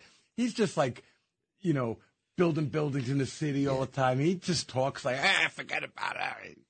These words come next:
Speaker 1: He's no
Speaker 2: So,
Speaker 1: different.
Speaker 2: let me tell you the story of what's going on with Donald Trump and the Republican Party.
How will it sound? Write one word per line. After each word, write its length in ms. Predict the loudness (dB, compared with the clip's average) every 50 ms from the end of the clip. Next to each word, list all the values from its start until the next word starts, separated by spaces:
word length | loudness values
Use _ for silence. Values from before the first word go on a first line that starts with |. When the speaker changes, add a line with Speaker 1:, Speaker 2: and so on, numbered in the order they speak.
| _ _ _
Speaker 1:
He's 220 | -14 -12 -10 -8 -4
no 100 | -2 -2
Speaker 2:
So, 180 | 0 2 4 4
Speaker 1:
different. 180 | 4 4 2 -4 _ _ _ _ _ _ _ _ _ _ _ _ _ _ -4
Speaker 2:
let 120 | -2 -2
me 100 | 0 -2
tell 180 | -2 0 2 2
you 120 | 2 2
the 120 | 0 -2 -4
story 460 | -6 -4 0 2 2 4 4 2 0
of 100 | 0 -2
what's 220 | -2 -4 -4 -4
going 320 | -6 -4 -4 -4 -4 -4 -6
on 220 | -8 -8 -8 -8 -8
with 160 | -8 -8 -8
Donald 400 | -6 -6 -4 -4 -4 -4 -6 -8
Trump 320 | -8 -4 -4 -4 -4 -4 -6
and 140 | -6 -6
the 60 | -4 -6
Republican 580 | -6 -6 -6 -6 -6 -6 -6 -10 -12 -12 -18 -12
Party. 380 | -8 -6 -4 -4 -4 -6 -10